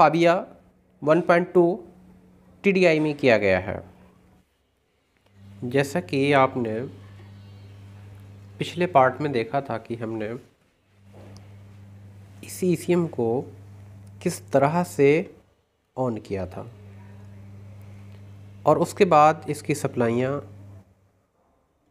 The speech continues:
जो बनती हैं, उन्हें हमने चेक किया था, आपने देखा था। शॉर्ट में एक बार मैं दोबारा फिर बता दूं, इस ईसीएम को on करने के लिए सबसे पहले इसकी पिन नंबर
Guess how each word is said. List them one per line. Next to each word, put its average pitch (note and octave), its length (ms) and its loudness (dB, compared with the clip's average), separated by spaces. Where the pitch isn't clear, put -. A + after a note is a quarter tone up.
जो A#2 120 -8
बनती A#2 380 -4
हैं, C3 320 -4
उन्हें C#3 220 -2
हमने B2+ 200 -4
चेक F#2+ 320 -10
किया F#2 200 -10
था, - 260 -18
आपने A2 260 -4
देखा G#2+ 340 -6
था। C3+ 200 -12
शॉर्ट C#3 420 2
में F3 120 -2
एक C#3 140 -2
बार B2+ 160 2
मैं A#2+ 160 -4
दोबारा A#2 280 -2
फिर C#3 180 -8
बता A2 280 0
दूं, A2 200 -8
इस G3 180 0
ईसीएम F#3+ 360 2
को F#3 340 2
on E3 260 4
करने A#2+ 260 0
के A2 120 -6
लिए G#2 280 -6
सबसे F3+ 240 0
पहले F#3+ 320 4
इसकी G3 260 0
पिन F3+ 180 0
नंबर F3+ 580 4